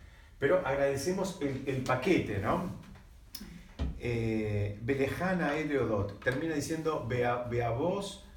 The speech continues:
eh, nos, nos complace en alabarte".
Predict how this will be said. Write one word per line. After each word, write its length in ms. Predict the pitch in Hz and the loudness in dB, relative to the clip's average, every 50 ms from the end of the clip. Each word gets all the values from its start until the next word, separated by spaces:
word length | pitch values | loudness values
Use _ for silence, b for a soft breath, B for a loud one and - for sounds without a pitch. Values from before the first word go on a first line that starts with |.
| B B B - | B B B -6
eh, 680 | 123 120 120 113 113 110 110 107 107 104 104 - - - - - - | -2 -2 0 2 2 2 2 2 2 0 -4 -8 -12 -16 -14 -8 -6
nos, 480 | 113 123 127 127 127 - - - - | -2 -2 0 0 -2 -4 -6 -8 -8
nos 160 | 120 131 127 - - - | -6 -6 -6 -6 -8 -8
complace 1000 | - 131 131 131 123 127 - - 147 156 180 190 185 190 - - 180 180 185 185 - B B B B B B - - | -6 -4 -4 -4 -4 -6 -6 -4 -2 0 2 2 2 0 -2 -4 -2 -2 -2 -4 -4 B B B B B B -12 -6
en 340 | 120 123 123 123 127 127 - - - - | -2 -2 0 0 0 -2 -4 -6 -10 -6
alabarte". 760 | - 123 123 123 127 139 143 - 107 107 98 - 98 92 90 | -2 0 2 4 6 8 6 6 6 4 0 -2 -2 -4 -4